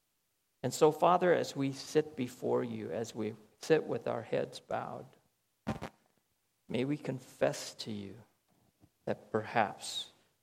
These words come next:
some of us have remained spiritual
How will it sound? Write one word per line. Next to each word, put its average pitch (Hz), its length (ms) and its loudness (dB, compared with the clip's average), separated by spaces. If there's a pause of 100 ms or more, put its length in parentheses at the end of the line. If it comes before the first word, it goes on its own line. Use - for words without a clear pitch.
(100)
some 131 300 0
of 135 160 0
us 131 360 -4 (140)
have 110 300 -6 (1120)
remained 107 680 -2 (1080)
spiritual - 680 -4